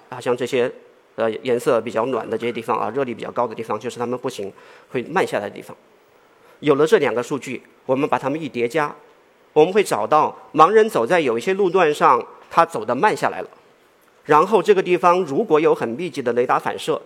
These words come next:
我们就知道盲人在这儿，在他的盲道上遇到了障碍。我们还可以找到有一些地方，他步行速度慢下来了，但这个地方他没有很密集的雷达反射，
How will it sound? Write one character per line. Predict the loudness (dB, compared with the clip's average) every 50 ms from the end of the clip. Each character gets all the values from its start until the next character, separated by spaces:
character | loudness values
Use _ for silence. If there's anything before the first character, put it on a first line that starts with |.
| -18 _ _
我 | -4 -4
们 | -2 0
就 | -2 -2
知 | -2 -2
道 | 0 2 0 0 0 -8 -16 -20 -16 0
盲 | 0 2 2 2
人 | 0 -2 0
在 | 0 -2 -2
这 | -2 -2 -2
儿， | -2 -2 -2 -4
在 | -2 -2 -2
他 | -2 -2
的 | -6 -6
盲 | -6 -6 -8 -4
道 | -2 -2 -4 -2
上 | -2 -4 -4 -4 -8 -20 _ _ _ _ _
遇 | -8 -6 -6 0
到 | 2 2 2 2
了 | 0 -4 -8 -10 -12 -4
障 | -2 0 0 0 -2
碍。 | -6 -8 -8 -16 _ _ _ _ _ _ _ _ _ _ _ _ _ _ _ -4 2
我 | 4 6
们 | 6 6
还 | 6 6 6 6 6
可 | 4 2
以 | 2 2
找 | 4 2 2
到 | 4 4 2
有 | 2
一 | 2
些 | 0 -2
地 | -2 0 -2
方， | 0 2 2 2 0 -2 -8 -20 -14 2
他 | 4 4 4 4 0 -6 -12 0
步 | 2 2
行 | 4 4 0 0
速 | 0 -2
度 | -2 0
慢 | 2 4 2 2
下 | 2 0 0
来 | 0 0 -4
了， | -6 -8 -8 _ _ _ 0
但 | 0 0 2
这 | 2 2
个 | 2
地 | 2 0
方 | 0 0 2 2 2
他 | 2 0 -2
没 | 2 2 2 2 4
有 | 4 2 2
很 | 2 -2 -6
密 | -6 -4 -6 -6
集 | -4 -4 -2
的 | -2 0
雷 | 0
达 | 2 0 0
反 | 0 -2 -8 -8
射， | -6 -8 -8